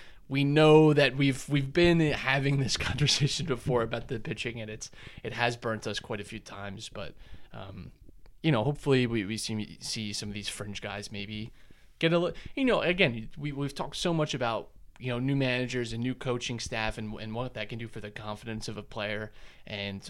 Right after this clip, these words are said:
I do wonder if there is some, you know, kind of just confidence and mental aspect that was really throwing these guys for a loop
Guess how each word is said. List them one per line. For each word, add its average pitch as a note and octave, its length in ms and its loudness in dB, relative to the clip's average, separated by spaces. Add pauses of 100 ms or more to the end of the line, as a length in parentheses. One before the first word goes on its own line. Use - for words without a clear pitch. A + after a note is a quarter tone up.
I G#2+ 140 0
do A#2+ 180 0
wonder A2+ 360 0
if G#2 160 -6
there G#2+ 160 0
is G#2 100 -4
some, G#2 460 -4
you A2 80 -6
know, - 20 -10
kind G#2+ 220 -6
of G2 40 -8
just G#2 200 -8
confidence A2 520 -6
and G#2 140 -8
mental G#2 340 -8
aspect G2+ 600 -8 (320)
that G2 180 -4
was G2+ 260 -8
really G2+ 600 -8
throwing G#2 300 -8
these G2+ 120 -8
guys G2 240 -6
for - 140 -10
a G2 80 -8
loop G2+ 400 -8